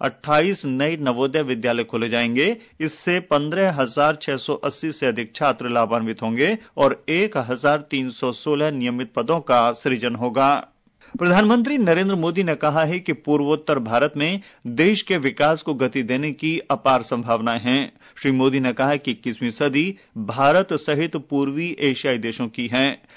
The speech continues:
प्रधानमंत्री ने कल नई दिल्ली के भारत मंडपम में अष्टलक्ष्मी महोत्सव का उद्घाटन किया। उन्होंने कहा कि अष्टलक्ष्मी महोत्सव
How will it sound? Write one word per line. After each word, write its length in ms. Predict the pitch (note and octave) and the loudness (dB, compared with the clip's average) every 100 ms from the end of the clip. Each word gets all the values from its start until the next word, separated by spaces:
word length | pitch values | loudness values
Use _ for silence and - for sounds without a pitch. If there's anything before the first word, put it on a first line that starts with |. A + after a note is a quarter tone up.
| - | -6
प्रधानमंत्री 640 | C3+ C3 C3+ D3 D#3+ D#3 E3+ | -2 2 2 0 -2 -4 -4
ने 160 | E3+ | -4
कल 220 | E3 D3 C3+ | 0 0 2
नई 180 | B2+ A#2 | 0 0
दिल्ली 300 | C3+ C#3+ D3 | -2 -2 -2
के 160 | D#3 | -2
भारत 340 | C3+ A#2+ B2+ B2 | -2 0 -2 -2
मंडपम 420 | A#2 A2+ A#2 D#3 | -2 -2 -2 -2
में 300 | C#3+ D3 E3 - _ - | -2 -2 -4 -12 _ 0
अष्टलक्ष्मी 840 | D#3+ D3+ - C#3+ C#3 C#3 D#3 D#3+ | 0 0 -4 0 2 0 -4 -4
महोत्सव 440 | C3+ A#2+ B2+ D#3+ | -2 -2 -2 -4
का 140 | D#3+ B2+ | 0 0
उद्घाटन 420 | A2 A2+ A#2 A#2+ | 0 -2 -2 -6
किया। 320 | G#2+ C3 C#3 C3+ - _ - - - | -2 0 2 0 -4 _ -20 -16 -2
उन्होंने 260 | E3 F#3+ | 2 2
कहा 220 | G3+ F#3+ G#3 | 4 2 2
कि 180 | G#3 G#3 - | -2 -8 0
अष्टलक्ष्मी 600 | F3+ F#3 F3+ D3 C#3 C3+ | 0 0 -2 -2 0 -2
महोत्सव 560 | B2 B2 D3 - D#3+ | 0 0 0 2 2